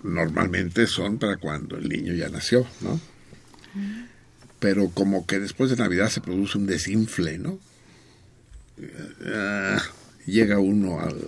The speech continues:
al año nuevo ya, mm, es, eh, como que la atención está tan especial de la Navidad, se ha perdido. Así que vamos a escuchar ahora al tamborilero que va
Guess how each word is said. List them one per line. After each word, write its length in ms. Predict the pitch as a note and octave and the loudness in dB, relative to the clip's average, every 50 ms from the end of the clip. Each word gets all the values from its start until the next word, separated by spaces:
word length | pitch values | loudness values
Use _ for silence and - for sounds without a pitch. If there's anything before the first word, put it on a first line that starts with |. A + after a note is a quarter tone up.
| - - | -8 -4
al 160 | - F2 D#2 | -4 -2 0
año 280 | D#2+ F2 F2+ F2 E2+ E2 | 0 0 0 0 -2 -2
nuevo 360 | E2+ F#2 F#2+ F#2 F2+ F#2 F2+ | -2 -2 0 0 2 2 2
ya, 320 | F2 F2 F2+ F2+ F2+ F2 F2 - - - - - - - - - - - - - - | 2 2 2 0 -2 -4 -6 -10 -16 -18 -16 -16 -18 -18 -20 -20 -20 -20 -20 -14 -2
mm, 80 | - C3+ - - - - - - - - - - - - - - - - - - | -2 -2 -2 -2 -8 -14 -16 -18 -20 -20 -20 -20 -20 -20 -20 -20 -20 -20 -14 -10
es, 400 | - - - - - - - - - - - - - | -10 -10 -10 -10 -12 -12 -14 -14 -16 -18 -18 -10 -8
eh, 240 | - - C2 C#2 - - - | -6 -6 -6 -8 -10 -6 -4
como 200 | F2+ E2+ E2 E2 | -2 -2 -2 0
que 120 | - F#2 | 0 2
la 140 | F2 F2 F2 | 4 2 2
atención 480 | E2+ - F#2 F2 F2 - A#2+ A#2+ A2 | 2 0 0 0 2 4 4 6 6
está 200 | G#2 F2+ - G2 F2 | 4 0 -2 -4 -2
tan 160 | - F#2 F#2+ | -2 -4 -4
especial 600 | F2+ F2 - E2+ D#2+ - - E2+ F2 E2+ D#2+ D#2+ | -4 -4 -4 -4 -4 -2 -2 -2 -2 -2 -2 -2
de 80 | E2 D#2+ | -2 -4
la 80 | E2 D#2+ | -4 -4
Navidad, 360 | D#2 D2+ D2+ D#2 D#2+ F#2 - - | -6 -6 -6 -4 -4 -4 -4 -4
se 100 | - E2 | -6 -10
ha 40 | |
perdido. 400 | - - - - - - D#2 D2+ D2 - - - - - - - - - - | -8 -6 -8 -8 -8 -10 -10 -12 -12 -16 -18 -16 -14 -14 -12 -12 -14 -4 -2
Así 160 | - - - | -2 -2 2
que 100 | - G#2 | 4 4
vamos 220 | G2 F#2 F#2 F2+ | 4 4 4 0
a 40 | F2 | 0
escuchar 420 | E2 E2 - D2+ - - F2+ E2 D#2 | -2 -2 -6 -2 0 0 0 0 0
ahora 420 | D#2 D#2+ D#2+ E2 F2 F2+ F2+ F2 - - - - - - - - - - - - - | 0 0 2 2 2 0 -2 -4 -8 -14 -18 -20 -20 -20 -20 -20 -20 -20 -20 -14 -6
al 140 | - F2 F2+ | -6 -4 -2
tamborilero 680 | - F#2 G2 G2+ G#2+ G#2+ G#2+ G#2+ A2 G#2 G2+ A2 C3+ - | 0 0 2 6 6 6 8 8 8 8 8 8 6 4
que 140 | - F#2+ | 2 0
va 180 | F2 F2 E2+ E2+ | 2 2 2 2